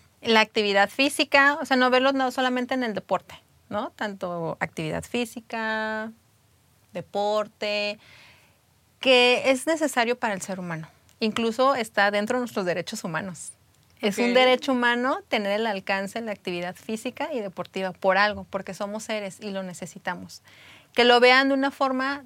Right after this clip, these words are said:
Speaker 1: de, como les decía, no cómo me veo, sino cómo me voy a sentir,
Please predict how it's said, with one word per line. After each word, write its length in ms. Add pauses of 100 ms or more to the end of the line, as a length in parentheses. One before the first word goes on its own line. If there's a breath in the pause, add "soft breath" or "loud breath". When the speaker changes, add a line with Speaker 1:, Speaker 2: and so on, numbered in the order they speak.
(160)
Speaker 1:
de, 720
como 180
les 120
decía, 320
no 340
cómo 280
me 180
veo, 280 (260)
sino 260
cómo 280
me 140
voy 160
a 80
sentir, 420